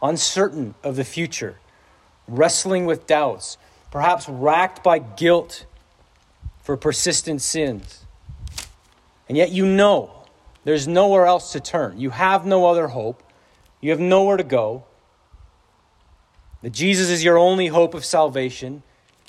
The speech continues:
You need to just rest your soul there.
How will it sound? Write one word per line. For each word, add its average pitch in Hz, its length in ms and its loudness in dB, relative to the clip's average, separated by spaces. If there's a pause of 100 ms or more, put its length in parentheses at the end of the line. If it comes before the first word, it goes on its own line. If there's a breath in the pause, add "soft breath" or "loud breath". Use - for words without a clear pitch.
(1200)
You 143 140 -10
need 175 220 -6
to 185 100 -8
just 139 200 -8
rest 135 460 0
your 131 80 -6
soul 120 320 -8
there. 98 240 -16